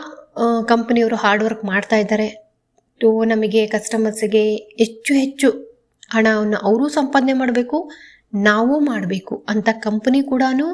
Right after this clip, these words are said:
ಹಾರ್ಡ್ ವರ್ಕ್ ಮಾಡ್ತಾ ಇದೆ. ಆ, ನಿಮಗೋಸ್ಕರ ಹೊಸ ಹೊಸ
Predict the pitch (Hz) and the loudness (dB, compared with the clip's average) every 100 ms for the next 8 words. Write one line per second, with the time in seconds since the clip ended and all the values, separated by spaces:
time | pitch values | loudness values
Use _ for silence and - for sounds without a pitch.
0 | 320 - - - - - 214 233 247 240 | -8 -16 -18 -20 -20 -8 0 4 4 2
1 | 240 226 208 - 202 196 277 - _ _ | -2 -2 0 0 -2 -2 -4 -8 _ _
2 | - - - 220 220 220 214 220 240 220 | -20 -14 -4 0 0 0 0 2 2 2
3 | 214 - 220 220 214 208 208 214 208 | 0 0 0 0 -2 -4 -4 -2 -2